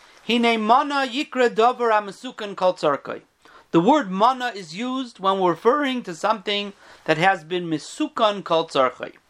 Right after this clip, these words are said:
has been completed, all that's necessary for its preparation. Now he throws in a line, "Kain b'mishloach manos." The lashon mana is used by mishloach manos.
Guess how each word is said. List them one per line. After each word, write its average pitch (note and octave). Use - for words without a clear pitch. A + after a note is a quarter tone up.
has G3
been G#3+
completed, A#3
all C#4
that's G#3
necessary G3+
for F3+
its D#3+
preparation. C3+
Now B2+
he C3+
throws G#3+
in G3
a F3
line, D#3
"Kain D4
b'mishloach B3+
manos." C4+
The F3+
lashon B3
mana B3
is F#3+
used B3
by A3+
mishloach A3+
manos. F3